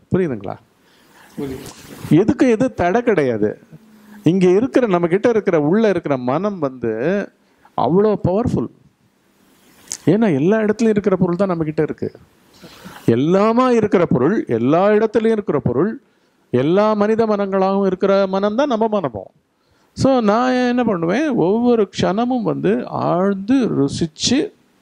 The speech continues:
Speaker 1: இந்த உணர்ச்சியை அப்படியே வாழ்வேன். கரெக்டா நான் வந்து அங்கேருந்து ஒரு வண்டி வ-, எதிர்க்க வருதுன்னா எவ்வளோ ஆங்கிளுக்கு வந்து நம்ம திருப்புறோன்ற அளவுக்கு consciousness நல்லா இருக்கும், உணர்வுல இருப்பேன்.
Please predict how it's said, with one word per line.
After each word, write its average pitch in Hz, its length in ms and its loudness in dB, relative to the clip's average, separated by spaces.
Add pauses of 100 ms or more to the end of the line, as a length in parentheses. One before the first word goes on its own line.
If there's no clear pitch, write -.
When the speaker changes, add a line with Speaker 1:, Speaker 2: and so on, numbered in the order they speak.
(880)
Speaker 1:
இந்த 196 380 4
உணர்ச்சியை 220 500 0
அப்படியே 156 320 0
வாழ்வேன். 175 480 0 (720)
கரெக்டா 180 600 -2
நான் 196 180 2
வந்து 185 260 2
அங்கேருந்து 180 440 0
ஒரு 226 120 2
வண்டி 202 260 0
வ-, 175 140 2
எதிர்க்க 196 320 0
வருதுன்னா 190 840 -2 (360)
எவ்வளோ 196 640 0
ஆங்கிளுக்கு 320 300 -2
வந்து 220 220 0
நம்ம 233 200 0 (100)
திருப்புறோன்ற 208 560 -2
அளவுக்கு 233 460 0
consciousness 185 680 -4
நல்லா 135 360 0
இருக்கும், 113 280 -6 (140)
உணர்வுல 135 420 0
இருப்பேன். - 280 -6